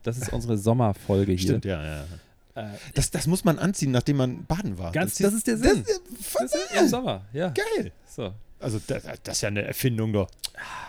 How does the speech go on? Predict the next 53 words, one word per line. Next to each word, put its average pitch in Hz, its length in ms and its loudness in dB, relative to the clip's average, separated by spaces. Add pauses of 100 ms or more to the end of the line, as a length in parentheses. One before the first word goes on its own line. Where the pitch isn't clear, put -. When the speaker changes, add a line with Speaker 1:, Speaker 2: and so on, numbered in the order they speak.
(140)
Speaker 1:
ich - 60 -2
Speaker 2:
Junge. 151 160 10
Speaker 1:
find's - 160 2
aber - 120 -14
ein 104 80 -12
bisschen - 240 -10
teuer, 113 360 -8
ehrlich - 220 -12
gesagt, 101 180 -8
weil 104 60 -4
es - 140 -10
ist 120 120 -16
halt 113 140 -4
ein - 60 -12
umgenähtes 117 560 2
Handtuch. 127 340 -4 (160)
Ich 117 80 -8
weiß 135 140 4
nicht, 180 80 6
Speaker 2:
Ja. - 60 4
Speaker 1:
was 85 100 0
ein 107 60 0
Handtuch 143 260 2
heutzutage 95 420 -4
kostet. - 380 -10 (800)
Speaker 2:
Fünf 101 240 -6
Mark 98 340 -2
bei 98 360 -2 (460)
schwedischen 110 460 -6
Mö-, 131 200 -6
Möbelhäusern, 120 520 4
Speaker 1:
Äh, 139 40 2
es 143 80 -2
Speaker 2:
ne? 175 60 -4
Speaker 1:
gibt 185 140 2
doch 143 120 4
aber 120 240 4
dieses, 117 280 -2 (120)
diese 104 200 -2
eine 110 140 2
Marke, 101 320 0
die 120 80 -4
ganz 101 180 -4
bekannt - 360 -6
ist, - 200 -6
die 104 260 0
nach 107 200 -4
einem, 104 400 -4 (140)
äh, 92 320 -2
Seevogel 98 760 -2
benannt 98 320 -4
ist. - 220 -6 (220)
Speaker 2:
Fossen? 113 440 -10